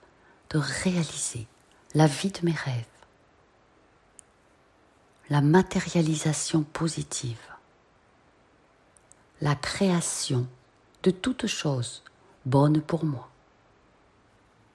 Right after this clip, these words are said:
Et que mes actions reflètent l'amour et la confiance que j'ai en toi.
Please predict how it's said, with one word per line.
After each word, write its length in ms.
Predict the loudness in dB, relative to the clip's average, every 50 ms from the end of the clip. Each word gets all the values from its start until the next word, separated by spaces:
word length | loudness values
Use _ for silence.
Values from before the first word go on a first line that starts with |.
| _ _ _ _ _ _ _ _ _ _ _ _ _ _ _ _ _ _ _ _ _ _ _ _ _ -2
Et 100 | -2 -2
que 140 | 2 4 6
mes 380 | 6 8 8 8 6 6 6
actions 480 | 4 4 4 2 -2 0 0 2 2 2
reflètent 520 | 2 0 -2 -4 0 2 2 2 4 4
l'amour 460 | 4 6 6 6 6 6 4 4 4 2
et 40 |
la 100 | 2 2
confiance 760 | 0 -2 -2 -4 -4 -4 -4 -4 -4 -2 -2 -2 -4 -6 -8 -6
que 120 | -4 -2
j'ai 160 | -2 0 0
en 140 | 0 0 -2
toi. 340 | -4 -8 -12 -14 -14 -16